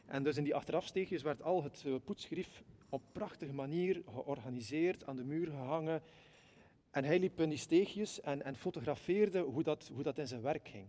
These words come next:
En ik zag dat en ik dacht van, dat zou ik nu net ook fotograferen. En ik, er, er,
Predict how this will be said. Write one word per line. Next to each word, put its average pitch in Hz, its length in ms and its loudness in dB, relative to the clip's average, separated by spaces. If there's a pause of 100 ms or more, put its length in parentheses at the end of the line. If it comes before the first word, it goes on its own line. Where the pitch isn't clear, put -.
(140)
En 131 120 -4
ik 131 120 -4
zag 208 220 0
dat 101 140 -2
en 143 120 0
ik 127 60 -2
dacht 151 180 0
van, 147 160 -2 (320)
dat 151 160 -4
zou 175 200 0
ik 165 120 -2
nu 131 160 -4
net 160 340 -2 (160)
ook 143 360 2
fotograferen. 98 800 -14 (580)
En 139 100 0
ik, 165 160 2
er, 156 100 2 (300)
er, 131 140 -2